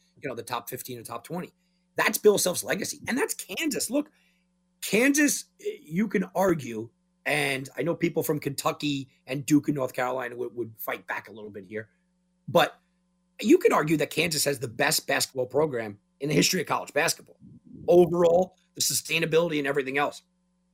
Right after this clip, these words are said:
During Bill Self's reign, though, got one title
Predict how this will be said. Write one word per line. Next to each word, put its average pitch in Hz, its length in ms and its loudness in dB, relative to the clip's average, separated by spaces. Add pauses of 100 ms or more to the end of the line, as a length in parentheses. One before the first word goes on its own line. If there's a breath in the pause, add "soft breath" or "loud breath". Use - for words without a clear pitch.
(220)
During 180 260 4
Bill 190 140 4
Self's - 320 -4
reign, 190 220 0
though, 113 180 -6 (840)
got 165 180 0
one 160 320 0
title - 400 -8